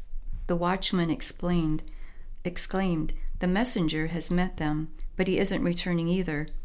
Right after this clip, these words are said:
It must be Jehu, son of Nimshi, for he's driving like a madman." "Quick, get my chariot ready," King Joram commanded. Then King Joram of Israel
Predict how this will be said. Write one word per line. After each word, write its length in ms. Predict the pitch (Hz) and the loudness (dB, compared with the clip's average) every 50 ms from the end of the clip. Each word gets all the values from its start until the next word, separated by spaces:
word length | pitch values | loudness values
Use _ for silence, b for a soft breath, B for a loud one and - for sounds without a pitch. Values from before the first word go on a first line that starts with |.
| - - - - | -6 -6 -4 -2
It 140 | 196 - - | 0 2 2
must 280 | 185 233 233 - - | 4 4 4 4 4
be 300 | - 165 160 160 165 - - | 2 -2 -2 -2 -6 -6 -6
Jehu, 400 | - - 180 185 185 175 160 151 | -2 0 2 2 2 2 2 4
son 300 | 156 - - 180 175 175 | 4 4 4 4 4 2
of 120 | 160 156 160 | 2 2 0
Nimshi, 560 | 160 170 180 185 - - - 151 143 143 - - | 0 0 0 2 2 2 2 0 -2 -2 -4 -4
for 120 | - 165 | -2 0
he's 220 | 170 175 170 165 | 0 0 0 0
driving 420 | - - 151 156 165 180 175 165 156 | -2 -4 -2 -2 0 0 0 2 2
like 200 | 151 143 - 151 | 0 0 0 0
a 40 | 147 | 0
madman." 680 | 156 160 170 190 214 196 160 156 151 147 143 143 147 - B B B B B B B B B B - | 0 2 2 0 0 0 0 0 0 2 0 0 0 -2 B B B B B B B B B B -4
"Quick, 380 | - - 311 302 - - - | 0 2 2 2 2 0 -2
get 180 | - 254 254 254 | 0 0 2 2
my 120 | 180 156 | 2 2
chariot 500 | - - - - 220 285 285 208 143 - | 0 0 0 0 2 2 4 2 2 0
ready," 400 | - 160 156 151 156 151 156 156 - - - - | 0 -2 -2 0 -2 -2 -2 -4 -6 -8 -10 -10
King 300 | - - 180 160 156 156 | -4 -2 0 2 2 2
Joram 380 | - 160 156 156 151 147 156 151 | 2 0 0 0 0 0 0 -2
commanded. 520 | - 165 156 151 147 147 160 175 196 196 - - - b b b b b b b b b b b b b b b - | -2 0 0 2 2 2 0 0 0 0 -2 -2 0 b b b b b b b b b b b b b b b 2
Then 180 | - 214 226 220 | 4 4 4 4
King 320 | - - 247 262 262 247 | 6 6 8 10 10 8
Joram 440 | 240 214 208 196 190 180 175 170 170 | 8 6 4 4 6 4 4 2 2
of 160 | - 170 160 | 0 0 0
Israel 580 | - - 180 175 - - 156 151 151 160 160 | 0 2 2 2 2 2 2 0 0 -2 -2